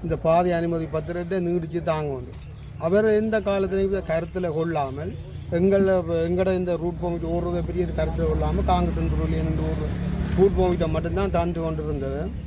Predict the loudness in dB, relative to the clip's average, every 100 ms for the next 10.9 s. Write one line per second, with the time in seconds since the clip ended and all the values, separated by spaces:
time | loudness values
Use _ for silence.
0 | -10 -10 -12 -6 -4 0 2 2 2 0
1 | 2 0 2 0 2 2 2 2 0 2
2 | 2 2 2 0 0 0 -2 -2 -2 -2
3 | -4 -8 -10 -4 -2 0 0 0 -2 0
4 | 2 2 4 4 4 2 0 -4 -4 -4
5 | -6 -4 -2 0 -2 -2 -2 -2 -2 0
6 | 0 2 2 0 -2 -6 -8 -10 -12 -12
7 | -6 2 4 4 4 0 -2 -2 -4 -4
8 | -4 -6 -8 -12 -16 -18 -16 -6 0 2
9 | 2 2 0 2 2 2 0 0 2 2
10 | 2 2 0 -2 0 0 0 0